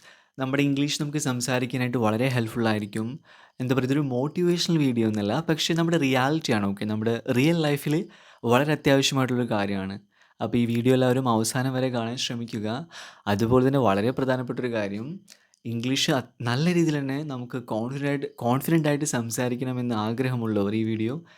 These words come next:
അവസാനം വരെ കാണാൻ ശ്രമിക്കുക. അത്രയ്ക്ക് ഉപകാരപ്പെടും. ഇനിയിപ്പോ നിങ്ങൾക്ക് ഈ വീഡിയോ ഇഷ്ടമായില്ലെങ്കിൽ അത്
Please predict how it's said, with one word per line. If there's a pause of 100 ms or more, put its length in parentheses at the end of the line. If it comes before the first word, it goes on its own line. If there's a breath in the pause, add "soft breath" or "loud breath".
(260 loud breath)
അവസാനം
വരെ
കാണാൻ
ശ്രമിക്കുക. (680 loud breath)
അത്രയ്ക്ക്
ഉപകാരപ്പെടും.
ഇനിയിപ്പോ
നിങ്ങൾക്ക്
ഈ
വീഡിയോ
ഇഷ്ടമായില്ലെങ്കിൽ
അത്